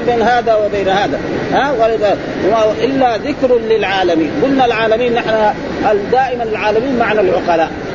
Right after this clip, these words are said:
ومين اللي يستفيد من القرآن هذا ويستفيد من الدين الإسلامي؟ العقلاء. مين هم العقلاء؟ الإنس والجن. أصل العقلاء لا يوصف إلا الإنس والجن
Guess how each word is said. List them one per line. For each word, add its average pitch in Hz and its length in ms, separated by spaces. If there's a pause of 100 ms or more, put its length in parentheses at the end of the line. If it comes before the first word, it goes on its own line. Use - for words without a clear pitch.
(260)
ومين 311 220
اللي 294 120
يستفيد 254 320
من 233 180
القرآن 214 500
هذا 202 320
ويستفيد 202 440
من 233 180
الدين 247 260
الإسلامي؟ 233 500 (140)
العقلاء. 175 520 (380)
مين 320 160
هم 311 140
العقلاء؟ 247 600 (340)
الإنس 269 540
والجن. 214 400 (960)
أصل 247 300
العقلاء 226 400
لا 254 120
يوصف 262 380
إلا 247 140
الإنس 240 300
والجن 277 380